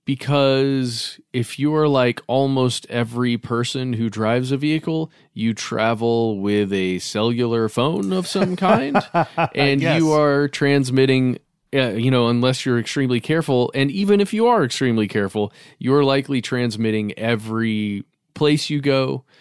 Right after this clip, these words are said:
Speaker 1: ev-, you know, how fast you're going, how long you stay at those places.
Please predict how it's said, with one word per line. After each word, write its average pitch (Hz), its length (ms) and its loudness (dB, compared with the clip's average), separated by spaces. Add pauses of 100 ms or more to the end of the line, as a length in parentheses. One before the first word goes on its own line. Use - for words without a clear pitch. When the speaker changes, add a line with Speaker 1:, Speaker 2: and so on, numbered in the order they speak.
(280)
Speaker 1:
ev-, 110 420 -6
you 120 140 -6
know, 107 160 -4
how 104 180 0
fast 135 400 -2
you're 151 120 -4
going, 151 500 -4 (220)
how 110 120 -2
long 110 240 0
you 98 100 -6
stay 120 280 -2
at 135 100 -2
those 143 200 2
places. 131 720 -4